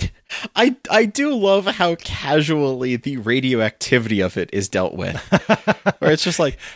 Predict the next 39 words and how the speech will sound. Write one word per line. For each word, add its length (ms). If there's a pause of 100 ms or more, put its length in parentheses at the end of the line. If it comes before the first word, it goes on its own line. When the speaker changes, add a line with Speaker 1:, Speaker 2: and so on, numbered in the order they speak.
Speaker 1:
"Oh, 60
I 80
decided 340
to 80
bring 180
my 120
Geiger 400
counter 340
along, 320
and 80
this 140
thing's 340 (220)
really 280
beeping. 680 (340)
Like, 160
should 220
we 100
be 140
away 320
from 180
here?" 280 (100)
"Oh, 240
maybe." 500 (220)
Speaker 2:
Yeah, 260
I'll 80
take 240
two 160
steps 240
back, 300
you'll 80
be 100
fine. 420
And 300
meanwhile, 400
I'm 80
gonna 160
s-, 140
uh, 280
have 220